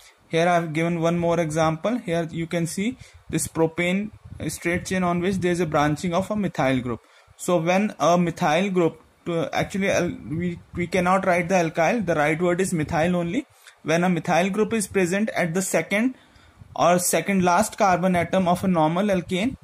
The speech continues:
it is known as isoalkane. All right, like isobutane, this is the example of isobutane.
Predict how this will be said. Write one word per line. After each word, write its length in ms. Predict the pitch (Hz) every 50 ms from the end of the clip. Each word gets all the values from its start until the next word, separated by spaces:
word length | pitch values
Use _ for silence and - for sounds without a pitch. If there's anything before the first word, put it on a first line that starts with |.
| -
it 140 | - 147 165
is 120 | 185 185 180
known 280 | 180 175 180 180 180
as 200 | 180 254 277 285 -
isoalkane. 880 | - 156 151 160 165 - 196 185 170 151 131 - - 117 113 - - - - - - _ _ _ -
All 140 | - 139 143
right, 220 | 151 185 254 262 - - - - - - - -
like 240 | - 143 165 - -
isobutane, 1080 | - - 135 165 170 165 - 196 185 185 165 160 170 160 156 - 160 208 240 240 165
this 160 | 156 - -
is 100 | 180 165
the 100 | 175 180
example 480 | 175 151 160 165 160 160 156 180 170 170
of 80 | 175
isobutane. 720 | - 107 139 151 - - 160 151 151 156 - - 170 214